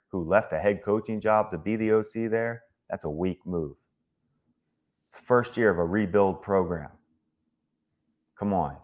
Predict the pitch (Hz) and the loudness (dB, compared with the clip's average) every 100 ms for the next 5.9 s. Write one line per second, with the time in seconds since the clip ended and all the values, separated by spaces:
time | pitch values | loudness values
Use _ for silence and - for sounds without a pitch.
0 | - 98 - 85 101 113 92 98 95 92 | -10 -8 -4 2 4 4 2 0 -2 -4
1 | 80 80 76 82 76 71 76 85 104 87 | -2 -2 -2 -6 -6 -8 -4 0 2 0
2 | - 95 98 90 95 95 101 98 92 76 | 2 4 4 2 -2 0 6 6 6 -4
3 | 92 82 87 98 - 101 92 85 90 - | 0 0 6 4 4 -4 -4 -2 -6 -6
4 | _ _ _ _ - 90 92 90 85 90 | _ _ _ _ -4 -2 0 -2 -4 -2
5 | 90 80 78 - 76 73 73 67 | 0 0 -4 -4 -4 -4 -6 -10